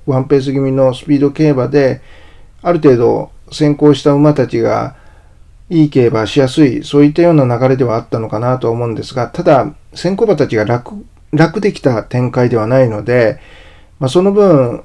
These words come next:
先行したレシステンシアあたりも、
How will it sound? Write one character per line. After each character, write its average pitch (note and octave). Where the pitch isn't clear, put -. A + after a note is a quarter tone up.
先 C#3
行 C3
し -
た B2+
レ B2
シ C3+
ス -
テ C#3
ン C3+
シ C#3
ア C3+
あ D#3
た D3+
り C3+
も、 A2+